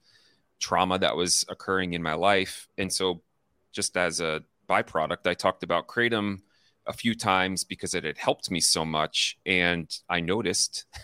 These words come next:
<laughs> that those videos were getting a whole lot more traction than everything else. And so I was like, "Oh, people wanna hear about this." And so I started talking about it more frequently.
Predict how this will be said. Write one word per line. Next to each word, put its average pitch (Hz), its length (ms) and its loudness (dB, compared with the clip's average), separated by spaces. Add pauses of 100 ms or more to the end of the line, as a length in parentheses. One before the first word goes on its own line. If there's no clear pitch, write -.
(200)
<laughs> - 380 -16
that 104 280 8
those 127 280 6
videos 107 440 4
were 101 100 -6
getting 95 240 2
a 85 60 2
whole 151 400 2
lot 117 180 8
more 95 180 4
traction 85 800 -2
than 101 200 2
everything 98 480 2
else. - 480 2
And 190 100 -6
so 117 100 0
I - 20 4
was 113 120 0
like, 113 240 0
"Oh, 180 300 0 (220)
people 143 260 0
wanna 135 220 2
hear 147 200 0
about 82 300 -2
this." - 340 -2
And 90 160 -2
so 110 140 0
I 113 40 2
started 156 280 0
talking 139 320 0
about 107 260 2
it 101 120 0
more 101 300 2
frequently. 90 760 -6